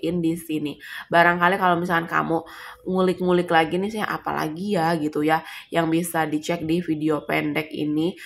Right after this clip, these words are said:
silakan dicek-cekin aja. Cuman aku kasih ya yang dasar-dasarnya aja yang biasa aku lakuin juga.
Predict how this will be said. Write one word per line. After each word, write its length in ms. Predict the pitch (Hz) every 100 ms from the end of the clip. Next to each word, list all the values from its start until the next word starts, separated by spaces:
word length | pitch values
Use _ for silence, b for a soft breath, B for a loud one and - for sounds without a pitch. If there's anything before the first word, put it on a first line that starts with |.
| B
silakan 480 | - 180 180 196 214
dicek-cekin 560 | 196 175 - 170 165 -
aja. 400 | 156 151 151 170
Cuman 320 | 160 165 175
aku 400 | 160 - - 170
kasih 560 | 160 165 - 165 190 - B B -
ya 160 | 170
yang 240 | 175 185 170
dasar-dasarnya 800 | 170 185 170 156 170 160 151 160
aja 80 | 190
yang 240 | 208 180
biasa 560 | 160 147 156 202 175 -
aku 80 |
lakuin 480 | 156 151 160 156 156
juga. 480 | 156 151 160 151 -